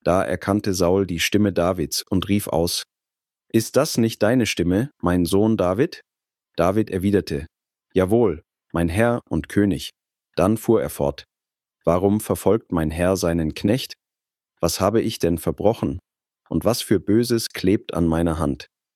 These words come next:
Möchte doch mein Herr, der König, jetzt den Worten seines Knechtes Gehör schenken. Wenn Gott es ist,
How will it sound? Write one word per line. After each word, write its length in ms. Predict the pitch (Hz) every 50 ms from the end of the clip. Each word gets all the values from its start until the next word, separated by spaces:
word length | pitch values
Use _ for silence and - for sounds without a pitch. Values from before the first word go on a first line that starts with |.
| _ _ _ _ _ _ _ _ _ _ -
Möchte 300 | 127 160 - - 135 117
doch 160 | 113 101 -
mein 220 | 98 90 87 85
Herr, 360 | 82 85 101 104 107 107 120 127 _ _ _
der 100 | 78 76
König, 440 | - - 117 120 123 120 123 123 - _ _ _ _ _ _ _
jetzt 300 | 92 107 - - - -
den 200 | 90 85 76 71
Worten 440 | 80 87 101 - _ 110 104 101
seines 400 | 90 82 80 82 87 85 85 -
Knechtes 480 | - - 95 90 90 - - 90 85 -
Gehör 300 | - 85 82 92 85 78
schenken. 480 | - - 80 80 73 _ 78 76 76 - _ _ _ _ _ _ _ _ _ _ _ _ _ _ _ _ _ _
Wenn 200 | - 87 95 95
Gott 240 | 90 101 110 - -
es 160 | - 107 -
ist, 460 | - - - 113 - - - - -